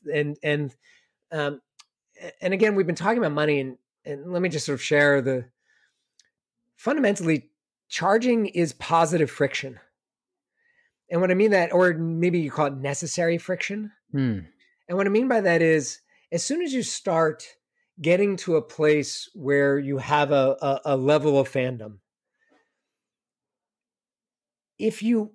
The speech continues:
Speaker 1: offer it all for free, meaning if you respond to every D M request, if you respond to every Instagram reach out, rapidly you get overwhelmed and you just stop. Right? Like, most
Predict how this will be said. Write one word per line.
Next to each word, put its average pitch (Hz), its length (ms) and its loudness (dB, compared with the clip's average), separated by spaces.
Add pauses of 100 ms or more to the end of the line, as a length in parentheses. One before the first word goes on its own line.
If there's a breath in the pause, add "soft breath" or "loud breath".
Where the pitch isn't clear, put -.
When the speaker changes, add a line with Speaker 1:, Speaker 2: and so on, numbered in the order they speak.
(120)
Speaker 1:
offer 302 340 0
it 254 140 2
all 202 220 4
for 160 160 0
free, 160 420 2
meaning 151 440 0
if 147 200 -4
you 160 80 2
respond 165 540 2
to 151 120 0
every 147 380 2
D 135 260 -2
M 143 160 4
request, 135 600 0
if 127 120 -6
you 139 80 -2
respond 143 460 0
to 143 100 -2
every 139 300 2
Instagram 135 540 0
reach 139 260 0
out, 127 260 -6 (160)
rapidly 196 640 0
you 151 200 0
get 143 160 4
overwhelmed 123 720 0 (360 soft breath)
and 147 160 0
you 156 60 0
just 160 240 -2
stop. - 440 -10 (1600)
Right? 160 200 -2
Like, 170 180 2
most 202 520 0